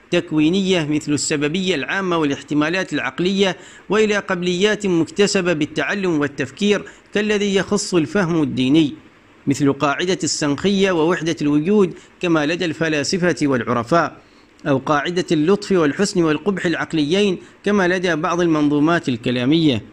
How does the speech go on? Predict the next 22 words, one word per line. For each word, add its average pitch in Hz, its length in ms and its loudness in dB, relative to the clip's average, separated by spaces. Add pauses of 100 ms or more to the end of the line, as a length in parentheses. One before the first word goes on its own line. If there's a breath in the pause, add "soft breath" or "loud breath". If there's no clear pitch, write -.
(640)
كما 135 240 2
باعتبار 139 560 0
التأسيس 170 580 0
والتوليد 170 680 0 (240 loud breath)
تنقسم 165 540 0
تلك 196 260 -2
القبليات 175 800 0
إلى 165 160 0
قبليات 160 800 0
شرطية، 190 640 0 (220 loud breath)
حيث 147 280 -2
تكون 147 440 0
شرطا 202 360 0
لصحة 180 520 -2
الإدراك 165 520 0
والعلم 170 520 0
والفهم 160 460 0 (260 loud breath)
دون 202 240 2
أن 208 220 0
تنتج 190 300 0
شيئا 170 320 0
معينا 160 680 0